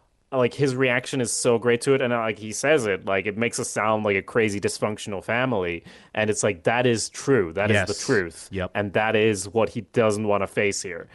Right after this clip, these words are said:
Speaker 1: And the whole evening, this becomes another story that, like, hopefully, uh,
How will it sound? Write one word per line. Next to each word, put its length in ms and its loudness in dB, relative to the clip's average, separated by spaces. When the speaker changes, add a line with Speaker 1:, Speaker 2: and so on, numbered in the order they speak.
Speaker 1:
And 100 -4
the 60 2
whole 400 4
evening, 480 -2
this 200 0
becomes 380 -2
another 440 0
story 680 0
that, 260 0
like, 280 -2
hopefully, 600 0
uh, 320 0